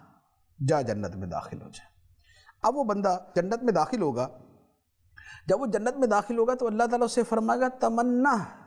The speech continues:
اب جو تمنا کرنی ہے کر، جو آرزو تیرے دل میں آتی ہے بول۔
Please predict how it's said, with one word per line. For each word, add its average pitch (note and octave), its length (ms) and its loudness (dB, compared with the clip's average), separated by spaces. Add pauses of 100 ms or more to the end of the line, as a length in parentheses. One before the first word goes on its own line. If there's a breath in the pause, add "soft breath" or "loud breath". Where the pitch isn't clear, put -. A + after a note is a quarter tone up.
(1300)
اب G3+ 320 0
جو B3 120 4
تمنا A#3+ 480 0
کرنی G3 380 -2
ہے D#3+ 60 -2
کر، C3 200 2 (720)
جو A#3 400 2
آرزو G#3 400 4
تیرے A#3 200 2
دل G3 180 0
میں G#3 120 2
آتی F3 300 2
ہے F3+ 40 4
بول۔ D3+ 360 2